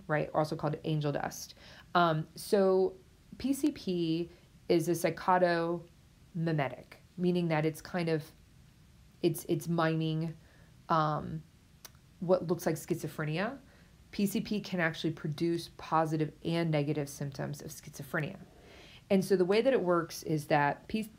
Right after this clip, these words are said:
P C P works on an N M D A receptor, okay? Now, N M D A receptors are really important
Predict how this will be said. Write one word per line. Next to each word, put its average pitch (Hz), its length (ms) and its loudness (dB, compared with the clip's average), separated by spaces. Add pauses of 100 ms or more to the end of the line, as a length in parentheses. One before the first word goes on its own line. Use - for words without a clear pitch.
P 240 160 0
C 262 100 4
P 214 220 0
works 170 480 -2
on 160 400 0
an 156 240 -2
N 185 180 2
M 170 460 -2 (260)
D 160 240 0
A 151 100 0
receptor, - 640 -8 (300)
okay? 160 340 -2 (380)
Now, 185 260 6
N 233 180 6
M 320 200 4
D 220 180 4
A 202 140 8
receptors 175 500 0
are 156 60 2
really 190 400 2
important 160 640 -2